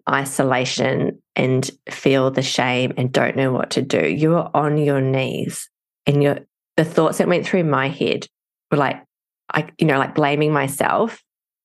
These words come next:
And I must be the only person. Like, I knew not rationally I was, but I don't think I had a full comprehension of how prevalent this was because no one speaks about it. And the whole,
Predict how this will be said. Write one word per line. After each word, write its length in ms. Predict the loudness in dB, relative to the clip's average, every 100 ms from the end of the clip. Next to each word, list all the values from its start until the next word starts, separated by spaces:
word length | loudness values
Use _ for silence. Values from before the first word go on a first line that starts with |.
| -2
And 380 | 0 2 0 -2 -2
I 120 | 0
must 260 | 0 0 0
be 80 |
the 220 | 0 0 0
only 260 | 2 0
person. 760 | -2 -2 -2 -2 -2 -2 -6 -10 _
Like, 180 | 0 2
I 100 | 2
knew 240 | 4 4 4
not 260 | 2 0
rationally 600 | 0 -2 -2 0 0 0
I 220 | 0 0
was, 520 | 0 0 2 0 -2 -12 _ _ _ -4
but 100 | -2
I 80 | 0
don't 320 | 0 0 0
think 200 | 0 0
I 120 | 0
had 240 | -2 0 0
a 80 | -2
full 380 | 0 2 2
comprehension 1160 | 0 -2 -4 -2 -4 -2 -2 -2 0 2 2 0 -2
of 120 | -2 -4 -10 -2
how 640 | 0 2 2 2 0 -4 -8 _ _ _ _ _ -2
prevalent 440 | 0 0 0 -2
this 220 | -4 -2
was 420 | -2 -2 -2 -8 -20 _ _ -4
because 280 | -2 0 2
no 100 | 2
one 120 | 2
speaks 300 | 0 -4 -2
about 220 | -2 0
it. 180 | 0 -4 _ _ _ _ _ -2
And 500 | 0 2 2 -2 -6 _ _ _ -8
the 80 | -4
whole, 680 | 0 2 2 2 0 -4